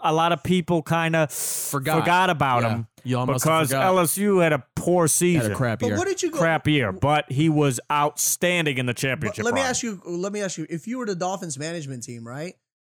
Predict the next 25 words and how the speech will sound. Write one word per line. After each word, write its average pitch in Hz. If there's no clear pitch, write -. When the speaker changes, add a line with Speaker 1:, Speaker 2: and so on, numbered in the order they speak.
Speaker 3:
Wouldn't 233
you 262
want, 170
like, 151
a 147
security 170
blanket 147
for 156
Tua 156
if 190
you 196
go 190
wide 170
receiver? 170
'Cause 165
he 214
threw 262
to 196
both 185
receivers 151
when 143
he 165
was 180
at 127
Alabama. 127